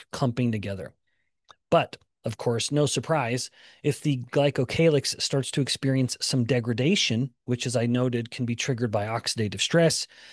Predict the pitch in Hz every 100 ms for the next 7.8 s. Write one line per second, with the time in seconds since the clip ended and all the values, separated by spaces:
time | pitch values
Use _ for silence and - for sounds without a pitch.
0 | - - 139 - 151 127 131 120 - 139
1 | 120 120 107 113 110 113 104 117 - 131
2 | 120 101 90 120 143 151 180 175 214 220
3 | _ _ _ - - - - 139 127 151
4 | 135 139 135 151 156 151 127 143 156 -
5 | 180 165 151 143 175 214 - 135 123 -
6 | 135 120 131 120 - - 147 - 143 131
7 | 123 - - 175 208 143 120